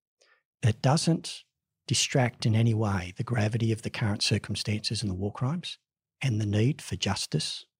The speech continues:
to be pursued and for these events to be dealt with. But I think there's room in all of us to understand that you can chew gum and walk at the same time on these issues.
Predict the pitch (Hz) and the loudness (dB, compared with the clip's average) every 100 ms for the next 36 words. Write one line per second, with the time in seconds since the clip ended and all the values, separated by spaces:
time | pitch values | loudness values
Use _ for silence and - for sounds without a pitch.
0 | _ _ - 113 104 - - - 156 208 | _ _ -10 -2 0 0 2 4 4 2
1 | - _ _ - 107 98 110 104 101 98 | -2 _ _ -6 -4 -2 0 0 0 0
2 | 101 - - 101 95 101 - - - _ | -2 -2 -8 -4 -2 -4 -8 -18 -18 _
3 | _ _ _ _ _ _ - 110 107 180 | _ _ _ _ _ _ -2 0 2 2
4 | 202 156 127 120 147 156 147 127 147 175 | 2 4 6 8 8 10 10 8 8 6
5 | 127 104 - - 110 104 107 - 131 120 | 4 2 0 2 4 4 2 0 2 0
6 | 92 101 _ _ _ _ _ _ _ 123 | -2 -8 _ _ _ _ _ _ _ 4
7 | 117 - _ _ _ _ _ _ - 120 | 6 2 _ _ _ _ _ _ 0 2
8 | 117 107 - _ _ - 151 123 110 117 | 2 0 -2 _ _ 2 4 6 4 4
9 | 175 - _ _ _ _ _ - 104 104 | 0 -4 _ _ _ _ _ 0 2 4
10 | 107 143 - - 110 98 - 104 101 98 | 2 0 -2 0 2 0 0 0 0 0
11 | 95 113 - 95 90 - | 0 -2 -2 -4 -8 -12